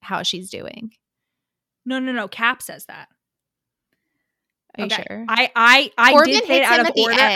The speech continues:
Speaker 1: end.
Speaker 2: did say it
Speaker 1: Yeah.
Speaker 2: out of order. So I'm sorry. So
Speaker 1: We don't see that on scene anyway, on screen.
Speaker 2: they, so what happens is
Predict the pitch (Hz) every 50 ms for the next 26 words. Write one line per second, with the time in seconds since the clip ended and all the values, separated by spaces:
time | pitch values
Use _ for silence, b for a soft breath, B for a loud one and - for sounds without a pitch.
0 | 185 254 226 247 277 294 262 233 226 311 - - - 240 262 269 254 220 - 220
1 | 220 214 226 233 226 - - 220 214 - 220 208 190 202 185 - - - B B
2 | B B - - 240 226 214 208 208 202 - 240 208 185 180 - 190 - 196 -
3 | - - - - - - - 226 214 - _ _ _ - - 202 - - 220 196
4 | 254 254 262 269 269 277 240 220 - - 262 247 220 214 233 285 320 320 302 302
5 | 294 294 277 285 269 254 - - 226 226 214 208 208 -